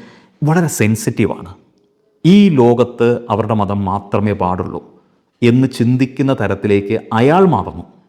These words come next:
എല്ലാവരുമല്ല, അല്ലെങ്കിൽ ആ കമ്മ്യൂണിറ്റിയിലുള്ളവരല്ല മാറുന്നത്. എന്നിട്ട് വെറുപ്പുണ്ടാകുകയാണ്, മറ്റുള്ളവരിലേക്ക് വെറുപ്പ് സമ്പാദിക്കുകയാണ്. മറ്റുള്ളവരെ കൊണ്ട് അയാളെ വെറുപ്പിക്കാൻ, അതായത് എൻ-, ഞാനെന്ന് പറയുന്ന വ്യക്തിയെ വെറുപ്പിക്കാൻ ശ്രമിപ്പിക്കുക. യഥാർത്ഥത്തിൽ ഈ മതം സമാധാനത്തിൻ്റെയാണ്,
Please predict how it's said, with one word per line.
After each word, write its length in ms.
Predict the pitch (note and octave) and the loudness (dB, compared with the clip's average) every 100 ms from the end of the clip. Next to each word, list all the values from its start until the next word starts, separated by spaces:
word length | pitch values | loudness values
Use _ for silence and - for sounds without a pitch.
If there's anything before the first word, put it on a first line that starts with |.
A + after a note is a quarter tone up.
| _ A#2+ | _ -4
എല്ലാവരുമല്ല, 500 | A#2 C3 A#2+ D#2 D2+ | 0 0 -2 -6 -10
അല്ലെങ്കിൽ 420 | - G#2+ G#2 G#2+ | -12 -8 -4 -4
ആ 40 | |
കമ്മ്യൂണിറ്റിയിലുള്ളവരല്ല 880 | A2 A2 A#2 B2 B2+ A2+ F#2+ E2+ D#2 | -2 0 0 0 -2 -4 -4 -6 -10
മാറുന്നത്. 400 | - - - C2+ _ _ _ _ _ _ _ _ - | -12 -14 -16 -20 _ _ _ _ _ _ _ _ 0
എന്നിട്ട് 240 | F3 G#3+ F#3+ | 2 2 2
വെറുപ്പുണ്ടാകുകയാണ്, 1300 | D#3+ B2 B2 C#3 D#3+ - A#2 F2+ D#2 D2+ D#2+ - | 0 0 2 4 2 0 -2 -2 -8 -12 -16 -10
മറ്റുള്ളവരിലേക്ക് 600 | B2 - D3 C#3 B2+ B2 | -10 -4 0 2 0 -2
വെറുപ്പ് 380 | G#2+ G#2 B2 - | 0 0 0 -4
സമ്പാദിക്കുകയാണ്. 720 | - F#2+ F#2+ F2+ E2 - - - _ _ _ _ - | -4 -4 -6 -8 -10 -14 -20 -20 _ _ _ _ -2
മറ്റുള്ളവരെ 440 | - - E3 D#3+ E3 | -2 4 6 6 4
കൊണ്ട് 260 | E3 D#3+ D#3+ | 0 0 0
അയാളെ 320 | C#3 D#3 E3 | 2 4 4
വെറുപ്പിക്കാൻ, 640 | B2 C3 - A#2 A2 E2 | 2 -2 -4 -6 -6 -4
അതായത് 260 | F#2+ A2 A#2+ | 0 0 0
എൻ-, 200 | A#2 A2+ | -2 -2
ഞാനെന്ന് 360 | A#2 B2 C3 | 0 0 0
പറയുന്ന 260 | B2 A#2 A#2+ | 0 0 0
വ്യക്തിയെ 320 | A2 - B2+ | -2 0 0
വെറുപ്പിക്കാൻ 640 | A2 G#2+ G#2+ C3 C3 G#2+ - - - | 2 0 -2 0 0 0 -6 -18 -18
ശ്രമിപ്പിക്കുക. 600 | - F2+ F2 - - - _ _ _ _ _ _ | -10 -8 -8 -10 -18 -20 _ _ _ _ _ _
യഥാർത്ഥത്തിൽ 300 | D#3+ F#3+ F#3+ | -4 -2 0
ഈ 100 | F3 | 0
മതം 500 | C3 A2 B2+ B2+ G#2+ - | 0 0 0 -2 -6 -8
സമാധാനത്തിൻ്റെയാണ്, 1040 | - G2 G#2 G#2 G#2+ G2 F#2+ E2+ E2+ A2+ | -6 -2 -2 -2 -4 -4 -8 -10 -12 -16